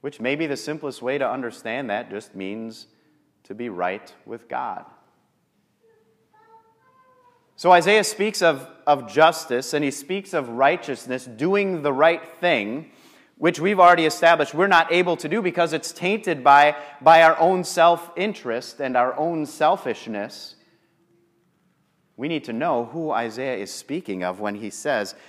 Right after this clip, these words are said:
"Here is my servant." Who is my servant? We must know. We have to find out because he is the only hope if we are to find out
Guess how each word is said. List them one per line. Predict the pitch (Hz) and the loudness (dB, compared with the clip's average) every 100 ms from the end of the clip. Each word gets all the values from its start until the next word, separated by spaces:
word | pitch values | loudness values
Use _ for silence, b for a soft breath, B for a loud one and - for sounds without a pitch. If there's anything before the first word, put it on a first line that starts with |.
| b | b
"Here | _ 135 131 | _ -4 0
is | 117 107 - _ | -2 -4 -14 _
my | 101 110 123 123 113 110 | -8 -6 -4 -6 -8 -12
servant." | - 151 127 101 | -10 -8 -6 -8
Who | - 196 170 156 B B | -8 -6 -6 -8 B B
is | 160 151 | -6 -4
my | 143 135 | 0 0
servant? | 127 202 160 | 0 -2 -2
We | 151 190 | -2 2
must | 190 208 - | 6 6 4
know. | 175 240 | 2 4
We | 233 180 | 4 2
have | 156 170 202 | 2 2 2
to | 185 | -4
find | - 185 175 190 | -2 0 2 2
out | 254 - | 2 0
because | 170 175 175 | -6 -2 -2
he | 190 214 | 0 -2
is | 185 | 0
the | 185 | 0
only | 185 170 | 0 -2
hope | 143 247 269 - B B | 4 6 6 0 B B
if | 185 | -4
we | 170 202 | 0 6
are | 170 190 | 8 8
to | 190 | 2
find | 156 180 175 190 | -2 0 2 4
out | 208 180 - | 6 4 0